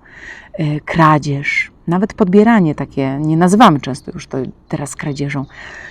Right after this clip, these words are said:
ale to są też takie czyny, które robimy, wiecie, na przykład jakieś złe rzeczy, które w internecie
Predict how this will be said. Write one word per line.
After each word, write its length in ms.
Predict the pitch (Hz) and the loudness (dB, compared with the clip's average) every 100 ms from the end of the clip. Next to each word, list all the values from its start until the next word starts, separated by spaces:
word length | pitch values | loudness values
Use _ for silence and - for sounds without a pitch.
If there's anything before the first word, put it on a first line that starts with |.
| - - 160 | -20 -10 -6
ale 200 | 180 202 | -4 -4
to 120 | 214 | -4
są 160 | 226 | -4
też 160 | 202 190 | -4 -6
takie 240 | 202 - | -8 -8
czyny, 320 | 196 214 220 233 | -6 -4 -4 -4
które 260 | 208 196 | -6 -6
robimy, 380 | 185 196 190 190 | -4 -2 -2 -2
wiecie, 320 | 180 - 143 | -4 -6 -10
na 140 | 135 156 | -8 -8
przykład 240 | - 175 | -8 -8
jakieś 260 | 180 196 180 | -6 -6 -4
złe 200 | 180 180 | -4 -2
rzeczy, 260 | 180 - | -4 -6
które 240 | - 175 165 | -10 -6 -2
w 40 | |
internecie 680 | 180 175 165 156 - 147 | -2 -2 -2 -4 -4 -6